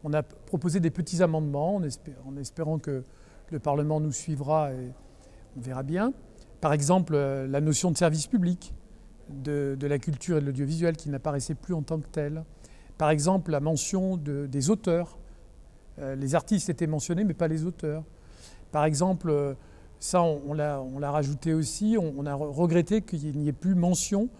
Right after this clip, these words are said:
faite des pratiques amateurs. Vous voyez ? Euh, de même, la Convention unesco sur la diversité des expressions culturelles de deux mille cinq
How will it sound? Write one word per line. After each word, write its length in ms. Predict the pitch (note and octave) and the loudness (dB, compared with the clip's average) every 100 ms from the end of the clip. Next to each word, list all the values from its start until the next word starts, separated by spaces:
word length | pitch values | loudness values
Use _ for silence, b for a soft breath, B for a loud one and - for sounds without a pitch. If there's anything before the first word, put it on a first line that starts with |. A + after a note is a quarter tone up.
| B B - | B B -6
faite 340 | - G3 F3 | 2 2 4
des 120 | D#3 | -2
pratiques 360 | - E3+ F3+ F3 | 0 -2 0 -2
amateurs. 420 | F3+ F3+ D3+ D3+ | -2 -2 -4 -4
Vous 580 | - - - - - - | -10 -20 -20 -20 -18 -10
voyez ? 260 | C#3 F3 G3+ B B B B B | -6 -4 -6 B B B B B
Euh, 560 | D3 C#3 C#3 C#3 C#3 C#3 B B B - | -4 -2 0 -2 -4 -6 B B B -4
de 120 | C#3+ | 4
même, 220 | F3+ G#3 F#3 | 8 8 6
la 120 | E3+ | 4
Convention 480 | F#3+ F#3 F3+ - F#3 | 4 4 2 0 0
unesco 520 | E3+ D#3 - F#3+ F3+ | 0 -2 -2 -2 -2
sur 160 | - | -2
la 60 | D3 | -4
diversité 420 | C3+ D#3+ D3 F3+ | 0 -2 -2 -4
des 100 | D3 | -6
expressions 380 | D3 - C#3 E3 | -6 -6 -4 -6
culturelles 440 | - - D#3+ D#3+ | -8 -10 -4 -2
de 40 | C#3 | -2
deux 140 | C3+ | -2
mille 180 | C#3+ C3+ | -4 -6
cinq 300 | - G3 | -4 -2